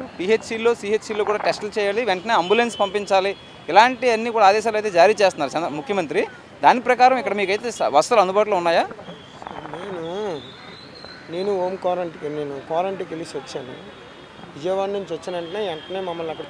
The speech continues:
Speaker 2: చూపించుకోమన్నారు, గీతంలో చేయించుకున్నాం. కానీ ఇక్కడ ఏడు జరుగుతుందంటే సార్, నాకు మూడు టెస్టులు చేశారు, మూడు టెస్టులు కూడా నెగిటివ్ అని వచ్చింది.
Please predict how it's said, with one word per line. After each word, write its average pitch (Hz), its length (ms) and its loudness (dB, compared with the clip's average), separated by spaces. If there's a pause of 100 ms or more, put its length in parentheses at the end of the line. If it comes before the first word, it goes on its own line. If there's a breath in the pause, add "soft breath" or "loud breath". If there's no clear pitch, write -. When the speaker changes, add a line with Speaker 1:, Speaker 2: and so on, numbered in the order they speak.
Speaker 2:
చూపించుకోమన్నారు, 160 760 -10
గీతంలో 190 580 -8 (140)
చేయించుకున్నాం. 190 460 -6 (880)
కానీ 220 140 -2
ఇక్కడ 180 160 -4
ఏడు 220 220 0
జరుగుతుందంటే 170 680 -4
సార్, 185 500 -8
నాకు 156 160 -6
మూడు 196 280 -2
టెస్టులు 180 360 -2
చేశారు, - 260 -14 (840)
మూడు 180 140 -8
టెస్టులు 190 280 -2
కూడా 208 140 -2
నెగిటివ్ 185 340 -4
అని 170 120 -4
వచ్చింది. 113 300 -12